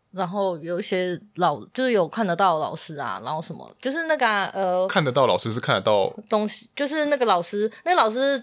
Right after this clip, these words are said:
Speaker 1: 好像是台文系的吧，我知道是那个啊，呃，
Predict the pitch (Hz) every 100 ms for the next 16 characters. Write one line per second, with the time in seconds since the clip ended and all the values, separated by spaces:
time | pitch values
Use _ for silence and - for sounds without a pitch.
0 | - - 220 247 285 302 285 - 226 208
1 | 214 233 220 208 202 220 - - 285 254
2 | 202 208 196 - 202 185 196 202 202 320
3 | 349 339 349 339 277 240 226 - 226 220
4 | 220 220 220 226